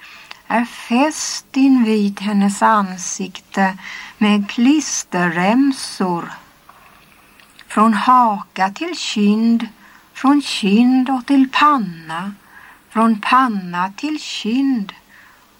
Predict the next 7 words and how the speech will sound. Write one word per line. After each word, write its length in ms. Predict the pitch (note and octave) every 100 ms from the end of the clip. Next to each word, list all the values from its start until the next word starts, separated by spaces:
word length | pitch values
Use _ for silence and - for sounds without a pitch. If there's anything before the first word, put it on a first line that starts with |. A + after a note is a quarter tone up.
| _
från 360 | - G3+ F#3+
kind 680 | - - - A#3+ D#4 D#4 A3+ -
och 220 | G3+ G3+
till 180 | G3 F#3
haka 760 | F3 A#3 A#3 E3 - - C#4 C#4+ -
tillbaka 960 | C#4 A3 G#3+ F#3 G3+ G3+ - G#3+ G3+ -
igen. 580 | A3 A3+ G3 A3+ D4 G3